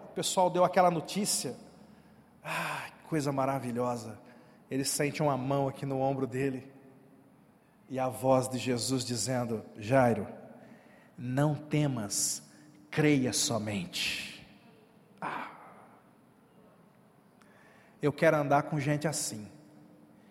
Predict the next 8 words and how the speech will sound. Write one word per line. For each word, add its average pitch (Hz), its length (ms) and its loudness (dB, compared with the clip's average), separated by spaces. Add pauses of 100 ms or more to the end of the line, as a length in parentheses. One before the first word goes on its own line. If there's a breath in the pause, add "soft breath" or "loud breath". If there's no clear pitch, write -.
(320 loud breath)
E 165 120 4
eu 190 80 10
quero 208 360 4
ser 277 520 4
esse 240 240 2
tipo - 260 -2
de 185 80 0
pessoa. 139 580 -2